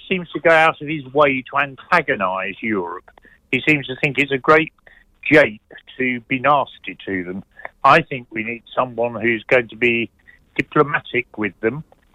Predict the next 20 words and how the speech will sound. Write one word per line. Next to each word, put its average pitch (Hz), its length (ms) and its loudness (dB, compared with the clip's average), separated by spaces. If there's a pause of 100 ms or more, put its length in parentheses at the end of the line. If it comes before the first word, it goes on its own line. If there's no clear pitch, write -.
(240)
firm, 151 480 6 (460)
defend 180 440 0
Britain's 143 440 -4
interests, 123 760 -2 (440)
but 147 180 6 (340)
overall 143 520 2
realise 135 760 2 (540)
that 139 180 -2
we 170 280 4
in 135 140 -4
the 139 60 4
West 143 300 4 (320)
have 143 200 -2
to 143 100 -6
work 143 320 4 (160)
together. 131 560 0 (480)
We 143 180 2
are 151 160 6
the 139 80 -6
democratic 156 840 -2